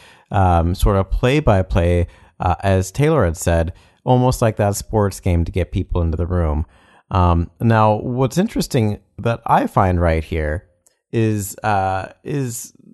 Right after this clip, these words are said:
n-, the imagery that she draws while she's talking. So she's,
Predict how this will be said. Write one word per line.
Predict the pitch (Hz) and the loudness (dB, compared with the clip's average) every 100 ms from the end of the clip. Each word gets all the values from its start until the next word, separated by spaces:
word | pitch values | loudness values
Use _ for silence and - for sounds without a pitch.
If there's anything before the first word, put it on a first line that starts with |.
| _ _ _ | _ _ _
n-, | 131 127 127 139 131 123 | -2 0 0 -2 -6 -6
the | 143 - | -6 0
imagery | 160 175 139 131 131 | 2 2 2 2 2
that | 117 98 | 0 -4
she | - 113 | -2 -2
draws | 101 98 123 113 85 87 95 - | -2 2 4 4 2 0 -4 -8
while | 104 101 101 101 101 | 0 4 4 4 0
she's | - 95 92 | -2 -4 -2
talking. | 131 131 135 67 87 101 | 0 0 0 -4 -4 -8
So | - 113 | 0 0
she's, | - - 147 139 - | 0 -2 -2 -2 -8